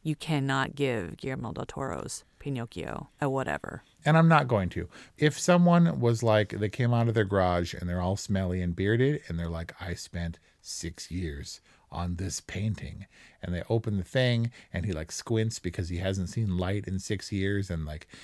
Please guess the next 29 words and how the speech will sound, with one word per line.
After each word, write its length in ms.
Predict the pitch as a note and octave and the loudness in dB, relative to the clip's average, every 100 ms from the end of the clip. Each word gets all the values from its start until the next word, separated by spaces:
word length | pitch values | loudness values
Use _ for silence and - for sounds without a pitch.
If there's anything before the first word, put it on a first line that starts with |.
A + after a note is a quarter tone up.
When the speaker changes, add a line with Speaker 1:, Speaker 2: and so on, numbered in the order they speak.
| - | -16
Speaker 2:
the 140 | - D#2+ | -6 -2
rats 480 | F2+ F#2+ F#2+ - F2+ | 0 0 -2 -6 -4
rush 340 | F2+ G2 - | 2 2 4
out 180 | A2 G#2 | 2 4
of 80 | F#2 | 0
the 60 | |
garage 540 | F2+ F#2 F2+ F2 F#2+ - | 0 0 0 0 -2 -2
to 140 | - | -6
freedom 440 | - A2+ A2+ A#2+ A#2+ | -4 0 2 4 4
or 80 | |
whatever 380 | A#2 A#2 A#2 A2+ | 4 4 4 2
because 300 | G#2+ G2 F#2 | 0 -2 -2
they've 160 | E2 D#2+ | -2 -2
been 100 | E2+ | -4
shut 280 | - G2+ F#2 | -4 -4 -2
up 160 | G2 | -2
in 80 | A2 | -2
there, 260 | A2 A2 A#2 - - - | 0 0 -2 -8 -20 -4
and 160 | G#2 G#2 | 0 2
you 80 | |
behold 480 | G2 G2+ - A2+ C3 | 2 0 2 4 4
it 180 | C3 B2+ | 4 2
and 140 | F#2+ E2+ | -2 -4
it's 200 | - - | -6 -14
terrible. 560 | - G2+ B2 F3 G#3+ - - - - _ | -2 2 4 4 2 -2 -16 -20 -20 _
<laughs> 460 | _ _ - - - E3+ A#2+ | _ _ -20 -14 0 4 6
You're 100 | C#3+ | 6
like, 240 | A2 - | 4 2
"Man, 440 | G2 D3 G2 F#2 | 4 6 4 2